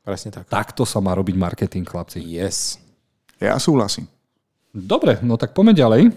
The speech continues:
Speaker 2: Rebecca Hall opäť herecky čaruje. Dostávame nový trailer na film s názvom Resurrection, čiže Zmrtvých stane alebo niečo
Speaker 1: Mhm,
Speaker 2: také.
Speaker 1: mhm.
Speaker 2: A v ňom úžasná herečka Rebecca Hall opäť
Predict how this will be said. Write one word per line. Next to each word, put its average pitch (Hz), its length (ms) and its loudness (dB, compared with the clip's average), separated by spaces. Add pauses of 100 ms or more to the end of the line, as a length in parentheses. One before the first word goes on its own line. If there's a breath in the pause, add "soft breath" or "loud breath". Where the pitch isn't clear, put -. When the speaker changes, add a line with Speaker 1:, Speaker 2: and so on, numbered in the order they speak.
(520)
Speaker 2:
Rebecca 117 580 0
Hall 110 480 2
opäť 117 560 -2
herecky 107 540 -2
čaruje. 127 680 0 (380 soft breath)
Dostávame 127 480 2
nový 131 340 4
trailer 110 480 2
na 95 240 2
film 117 240 0
s 104 80 0
názvom 104 480 0
Resurrection, 104 880 -2
čiže 98 360 -6
Zmrtvých 90 400 -10
stane 98 300 -8
alebo 95 220 -4
niečo 95 180 -6
Speaker 1:
Mhm, 101 80 -4
Speaker 2:
také. 95 300 -2
Speaker 1:
mhm. 98 420 -8
Speaker 2:
A 95 100 -6
v 90 140 -8
ňom 123 180 4 (120)
úžasná 135 600 2 (360)
herečka 104 800 -4
Rebecca 107 480 -4
Hall 98 420 0 (380 loud breath)
opäť 110 420 -2